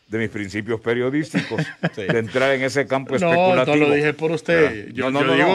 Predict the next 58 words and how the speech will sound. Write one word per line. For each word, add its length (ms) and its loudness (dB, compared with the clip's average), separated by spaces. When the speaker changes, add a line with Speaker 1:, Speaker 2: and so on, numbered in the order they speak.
Speaker 1:
no. 80 -10
Speaker 3:
porque 260 -4
el, 160 -4
el 140 0
olimpismo 500 -2
está 180 0
Speaker 1:
No, 60 -4
Speaker 3:
nervioso, 420 2
Speaker 1:
no, 60 -2
Speaker 3:
que 100 2
se 120 2
le 80 2
vaya 180 2
a 20 2
Speaker 1:
inmediatamente 80 0
Speaker 3:
Troglio 200 4
Speaker 1:
usted 160 2
Speaker 3:
también. 260 -2
Speaker 1:
inmediatamente 540 0
reaccionó. 760 -2
Speaker 3:
Y, 60 2
y, 360 0
y 40 4
lo 100 4
he 40 4
Speaker 1:
Ah. 20 4
Speaker 3:
visto 280 2
en 60 2
las 140 2
redes 240 2
sociales 420 -2
que 80 -2
el 80 0
olimpismo 580 0
está 220 0
Speaker 2:
No, 140 2
Speaker 3:
nervioso. 500 0
Speaker 2:
el 140 0
olimpismo 600 0
Speaker 3:
Está 100 0
Speaker 2:
quiere, 100 0
Speaker 3:
tenso, 480 -2
Speaker 2:
quiere, 160 0
Speaker 3:
está 420 4
Speaker 2:
no, 480 0
no, 160 0
no, 120 -2
Manuel, 180 0
no 80 -4
te 80 0
engañes. 400 -2
El 120 4
Speaker 3:
encendiendo 520 4
Speaker 2:
olimpismo 20 6
lo 100 4
que 120 2
Speaker 3:
velita. 200 -2
Speaker 2:
quiere 340 0